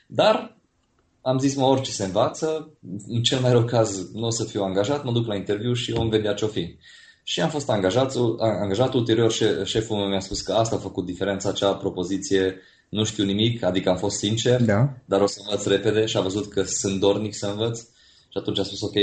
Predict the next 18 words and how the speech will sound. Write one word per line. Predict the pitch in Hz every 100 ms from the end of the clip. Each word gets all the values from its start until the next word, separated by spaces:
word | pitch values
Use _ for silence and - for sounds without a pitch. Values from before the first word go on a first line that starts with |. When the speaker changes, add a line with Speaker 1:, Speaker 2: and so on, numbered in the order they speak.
| 101
Speaker 1:
ăsta | 101 95
este | 90
un | 95
băiat | 92 92
care | - 90
cred | 85 90
că | -
merită | 87 85 85
să | -
investim.” | 85 82 - 85
Și | 82 92 92 90
am | 110 113
fost | 117 123
angajat | 104 101 117 120 - _ - - - -
și, | -
Florin, | - 104 120 117 107
pentru | 104 101
mine | 104 113 110 104 98 64